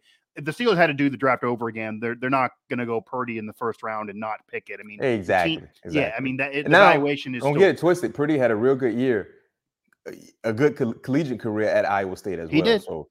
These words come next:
Speaker 1: Yeah.
Speaker 2: yeah, yeah. He,
Speaker 1: Kind
Speaker 2: he,
Speaker 1: of
Speaker 2: he
Speaker 1: underrated at the time, but now looking back, it's like maybe we were kinda missing something. <laughs>
Speaker 2: No question.
Speaker 1: Maybe
Speaker 2: Him
Speaker 1: a
Speaker 2: and
Speaker 1: little
Speaker 2: Brees
Speaker 1: bit
Speaker 2: Hall,
Speaker 1: 'cause,
Speaker 2: him
Speaker 1: yeah.
Speaker 2: and Brees Hall was doing damage.
Speaker 1: Right. Yeah.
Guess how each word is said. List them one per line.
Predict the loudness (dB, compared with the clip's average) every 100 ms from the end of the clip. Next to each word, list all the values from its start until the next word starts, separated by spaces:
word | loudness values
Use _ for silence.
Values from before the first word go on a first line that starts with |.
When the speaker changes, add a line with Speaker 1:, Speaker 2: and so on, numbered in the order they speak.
| -12
Speaker 1:
Yeah. | -8 -4
Speaker 2:
yeah, | 2 2 2 -2 -4
yeah. | -4 -2
He, | 2
Speaker 1:
Kind | 4 6
Speaker 2:
he, |
Speaker 1:
of | 6
Speaker 2:
he |
Speaker 1:
underrated | 6 6 6 4 4
at | 0
the | -4
time, | -2 -2 -4
but | -4
now | -4
looking | -4 -6 -4
back, | -2 -2 -4
it's | -6
like | -4
maybe | -2 -2 -2
we | -2
were | -2
kinda | -2 -2
missing | -2 -4 -6
something. | -12 -14 -16 -20 _
<laughs> | _
Speaker 2:
No | -4
question. | 0 2 4
Speaker 1:
Maybe | 6 6
Speaker 2:
Him | 8
Speaker 1:
a |
Speaker 2:
and | 8
Speaker 1:
little | 8 6
Speaker 2:
Brees | 6
Speaker 1:
bit | 6
Speaker 2:
Hall, | 2
Speaker 1:
'cause, | -6 -8 _ _ -20 -4
Speaker 2:
him | 0
Speaker 1:
yeah. | 2
Speaker 2:
and | 2
Brees | 2
Hall | 2 2
was | 0
doing | -2 -2
damage. | -2 -4 -6 -14 _ _ _ -16
Speaker 1:
Right. | -14 -14 -18 _ _ -12
Yeah. | -8 -8